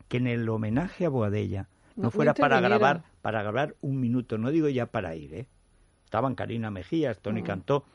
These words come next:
Speaker 1: pero no fue para ir, pero grabar un minuto. O sea, el tío, que si no es porque Boadella se enfrenta a toda Cataluña, que se ha tenido que ir,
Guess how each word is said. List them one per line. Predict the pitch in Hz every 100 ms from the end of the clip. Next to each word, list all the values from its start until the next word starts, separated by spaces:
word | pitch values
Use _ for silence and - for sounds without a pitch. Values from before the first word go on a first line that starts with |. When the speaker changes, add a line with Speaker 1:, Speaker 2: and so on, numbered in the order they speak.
| - - -
Speaker 1:
pero | 104
no | 104 143
fue | - 147
para | 104 95
ir, | - _ -
pero | 95 92
grabar | 85 87 113 151
un | 170 139
minuto. | 117 143 - 101 95 _ _ _ _ _
O |
sea, | 110
el | 101
tío, | 170 214 269 - _
que | -
si | - 110
no | 156
es | 226
porque | 220 - 135
Boadella | 107 120 180 135 - -
se | - - 156
enfrenta | 123 - 208 233 160
a | 147
toda | 196 214 208 -
Cataluña, | 139 - 117 220 226 147 107 - -
que | 98
se | 175
ha |
tenido | - 175 214 190
que | - 117
ir, | 202 -